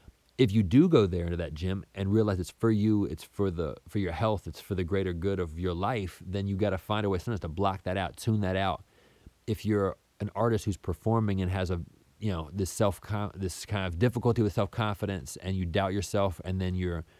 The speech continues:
getting stage fright type of thing, you have to find a way to block it out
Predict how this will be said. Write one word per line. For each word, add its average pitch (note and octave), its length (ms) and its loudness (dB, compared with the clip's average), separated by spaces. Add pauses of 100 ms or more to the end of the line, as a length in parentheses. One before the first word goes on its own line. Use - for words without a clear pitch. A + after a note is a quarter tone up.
(400)
getting G#2 160 0
stage G#2+ 380 0
fright F#2 300 -8
type G2+ 200 -2
of F#2 80 -6
thing, F2 280 -4
you F#2+ 140 -2
have A#2+ 120 -2
to G2+ 100 -4
find G#2+ 300 -4
a G2 40 2
way F#2 300 0
to - 120 -6
block F#2+ 440 -4
it F#2 100 -4
out G2 280 -6